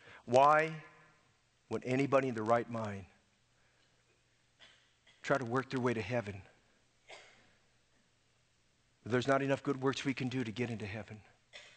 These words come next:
The Bible says, "For by grace are you saved through faith, and not of yourselves." Listen, it is the gift of God,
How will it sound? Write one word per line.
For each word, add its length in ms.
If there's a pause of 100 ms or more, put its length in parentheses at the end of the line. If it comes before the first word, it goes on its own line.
(600)
The 80
Bible 240
says, 220
"For 120
by 160
grace 440
are 40
you 140
saved 460
through 120
faith, 600 (1400)
and 80
not 180
of 100
yourselves." 720 (580)
Listen, 340
it 100
is 120
the 100
gift 320
of 100
God, 380